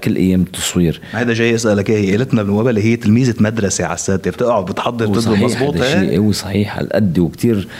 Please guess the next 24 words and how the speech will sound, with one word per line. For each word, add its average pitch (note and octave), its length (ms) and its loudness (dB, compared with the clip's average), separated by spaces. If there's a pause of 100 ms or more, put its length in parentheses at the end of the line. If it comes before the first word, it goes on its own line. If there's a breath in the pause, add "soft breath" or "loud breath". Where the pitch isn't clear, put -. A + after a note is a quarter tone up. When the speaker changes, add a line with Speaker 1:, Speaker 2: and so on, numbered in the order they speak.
(260 loud breath)
Speaker 1:
متطلبة F#2 840 2
وكتير G2 320 0
بتسأل - 540 -2
أسئلة، E2 640 2 (240)
وهذا F#2+ 180 0
الشيء G2+ 220 -2
كتير G#2 200 0
منيح F2+ 340 2
يعني. B1+ 240 -8 (260 loud breath)
Speaker 2:
مم. G2+ 340 -8
Speaker 1:
هون C3 140 0
بت-، G#2+ 100 0 (160)
بت-، F2 180 0 (260)
بتصير، G#2 460 -2
آه، E2+ 320 0 (480)
عندك G#2+ 500 -2
إذا F#2+ 140 2
بدك G#2+ 260 0
إيمان A#2 340 2
بهيدي F2 280 0
الموهبة، F#2+ 520 2
لأنه F#2 300 2
بتشوفها F#2+ 540 -2
هالقد F#2 420 -2